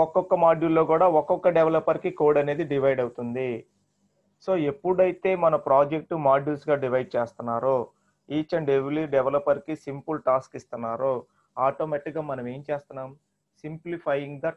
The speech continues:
task. ఎప్పుడైతే కాంప్లెక్స్ టాస్క్ని డిఫరెంట్ మాడ్యూల్స్‌గా డివైడ్ చేసామో ఆటోమేటిక్‌గా మనకి ఏమొచ్చింది? సింప్లిఫికేషన్ వచ్చేసింది. So డెవలపర్ పాయింట్ దగ్గరకు వచ్చేసరికి Entire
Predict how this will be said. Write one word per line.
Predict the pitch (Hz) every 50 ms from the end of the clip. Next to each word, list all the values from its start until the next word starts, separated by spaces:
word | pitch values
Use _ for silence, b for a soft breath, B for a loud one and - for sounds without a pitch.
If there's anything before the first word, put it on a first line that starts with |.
| -
task. | - 123 120 120 - _ _ _ _ _ _ _ _ _ _ _ _ _ _ 147
ఎప్పుడైతే | 143 - - 170 170 180 180 - 190 190 - 147
కాంప్లెక్స్ | 139 147 160 165 - 170 175 170 - - _ -
టాస్క్ని | 156 143 143 - _ - 156 175 214 285 - _ _ _ - 135
డిఫరెంట్ | 139 143 - 160 160 160 151 - -
మాడ్యూల్స్‌గా | 139 135 139 151 156 151 - 165 151 139
డివైడ్ | 139 139 143 147 -
చేసామో | 156 139 139 - 139 139 151 190 240 262 _ _ _ _ _ -
ఆటోమేటిక్‌గా | 123 131 151 147 - 185 180 175 165 170 180 180 180 165
మనకి | 160 151 151 - 156
ఏమొచ్చింది? | 156 160 156 _ - 156 151 156 156
సింప్లిఫికేషన్ | 151 - 156 160 160 - 190 185 196 185 185 175 160 - - 156
వచ్చేసింది. | - - - 143 - - 131 120 - _ _ _ _ _ _ _ _ _ _ _ _ _ _ _ _ -
So | 196 190 165 175
డెవలపర్ | 165 165 185 202 208 208 208 202 208 190
పాయింట్ | 185 185 185 185 170 190
దగ్గరకు | 175 180 190 185 185
వచ్చేసరికి | 175 - 185 170 - 180 175 175 - 226 262 330 _ _ _ _ _ -
Entire | 143 147 165 170 - 202 202 202 196